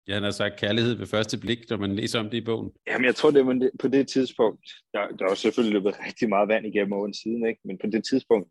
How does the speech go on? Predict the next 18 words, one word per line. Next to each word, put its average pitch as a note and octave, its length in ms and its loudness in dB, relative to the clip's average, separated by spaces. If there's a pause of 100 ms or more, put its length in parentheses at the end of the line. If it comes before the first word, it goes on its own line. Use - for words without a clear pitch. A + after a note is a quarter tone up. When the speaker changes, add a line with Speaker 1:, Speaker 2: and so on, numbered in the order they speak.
Speaker 2:
der G#2 60 4
var G#2+ 140 4
det G#2 100 4
jo G2 60 4
mig F#2+ 140 -4
selv, C3 220 0
der G#2+ 60 2
gjorde G2 300 0
forskel. G2 280 -4 (160)
Man G2 140 -6
kørte G#2+ 180 2
ikke A2 120 0
med G#2 80 0
holdkammerater, F#2+ 680 -2
men F#2+ 180 -8 (300)
man G2 100 0
havde G#2 120 6
klubkammerater. F#2+ 800 -2